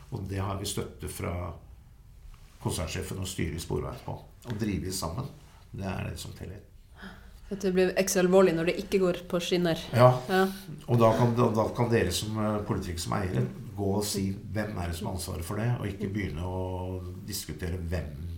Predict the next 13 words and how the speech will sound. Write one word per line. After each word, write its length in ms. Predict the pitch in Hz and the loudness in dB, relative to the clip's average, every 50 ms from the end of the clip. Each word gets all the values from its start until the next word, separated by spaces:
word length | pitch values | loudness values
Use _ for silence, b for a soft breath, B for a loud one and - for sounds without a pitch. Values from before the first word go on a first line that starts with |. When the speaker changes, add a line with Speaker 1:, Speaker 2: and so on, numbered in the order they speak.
| - - | -10 -10
Speaker 1:
og 100 | 95 92 | -6 -4
sette 260 | - 110 - - - | -4 -4 -4 -4 -4
på 140 | - 101 92 | -4 -4 -4
advokater 600 | 87 71 64 - - - 87 82 - - - 90 | -4 -4 -8 -10 -8 -6 -6 -6 -6 -6 -6 -6
og 100 | 90 95 | -4 -4
sånn, 180 | 95 101 110 107 - b b b b b b b b b | -4 -4 -6 -8 -10 b b b b b b b b b
for 340 | b - - - - 87 82 82 92 | b -16 -8 -2 0 0 0 0 0
å, 140 | 92 92 92 92 92 90 85 85 82 85 85 - - b b b b b b b b b b b b b b b - - - - - - - - - - - - - - - - - | -2 0 0 0 0 -2 -2 -4 -6 -8 -12 -16 -20 b b b b b b b b b b b b b b b -20 -20 -20 -20 -20 -20 -20 -20 -20 -20 -20 -20 -20 -20 -20 -18 -10
ja, 180 | 165 165 135 127 | -2 0 2 2
for 220 | - - 120 113 | 4 6 8 8
å 120 | 120 120 120 117 120 117 117 117 117 117 113 113 113 - | 8 8 8 8 6 8 8 6 6 4 4 0 -2 -6
komme 240 | - - 110 110 113 117 | -2 0 2 4 4 4
unna 180 | 110 90 85 90 | 2 0 -2 -2